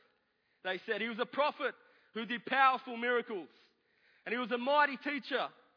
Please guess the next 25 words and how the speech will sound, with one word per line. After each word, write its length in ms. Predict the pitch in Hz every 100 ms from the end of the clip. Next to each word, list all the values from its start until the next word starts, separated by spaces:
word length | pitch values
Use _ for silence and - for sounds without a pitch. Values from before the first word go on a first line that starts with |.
| _ _ _ -
in 100 | 202
the 120 | 233
eyes 240 | 247 233 220
of 160 | 196
God 280 | 226 247 247
and 120 | 220
all 140 | 233 220
the 100 | 208
people. 460 | 233 240 202 127 - _ _ _ _ _ _ _ _
But 100 | 185
our 240 | 240 269 262
leading 320 | 294 294 277
priests 360 | - 311 240 240
and 100 | 240
other 240 | 269 254
religious 460 | 262 262 233 240 -
leaders 340 | 247 254 208 202
handed 340 | 220 240 214
him 140 | 233
over 300 | 233 226 175
to 120 | 139 156
be 180 | 196
condemned 480 | 185 175 - 208 196
to 80 | 160
death. 300 | 143 151 113